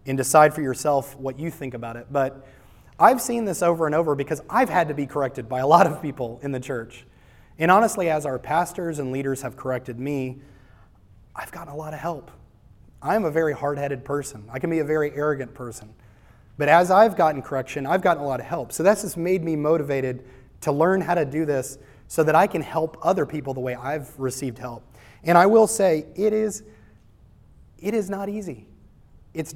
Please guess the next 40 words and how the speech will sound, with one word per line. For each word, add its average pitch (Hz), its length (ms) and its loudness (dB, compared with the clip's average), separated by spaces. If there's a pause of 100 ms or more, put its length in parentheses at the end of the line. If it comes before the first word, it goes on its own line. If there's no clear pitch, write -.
(140)
it 156 100 -4
can 202 160 -2
be 208 100 -2
difficult. 170 640 -2 (200)
It 156 80 -10
can 202 100 0
be 214 120 0
embarrassing. 185 640 -2
I've, 214 280 -2
I've 202 240 -4
tried 190 460 2 (540)
to - 100 -2
correct 175 400 -2
people 175 460 -8
on 151 180 -4
things 165 380 -10
that 139 100 -4
I 135 60 -2
thought 156 360 -6
were, 143 160 -10 (140)
I 165 120 -6
was 180 140 -6
so 214 280 -4
confident 196 580 -6 (520)
was 151 180 2
what 170 120 2
the 175 60 -2
Bible 151 320 0
said. 139 340 -4
And 139 140 -6
then 156 180 -4
when 151 120 -4
I 151 60 -6
actually 147 260 -6
looked 147 180 -4
it 156 80 -4
up 170 80 -4
for 151 100 -12
myself, 135 380 -6
realized 131 460 -6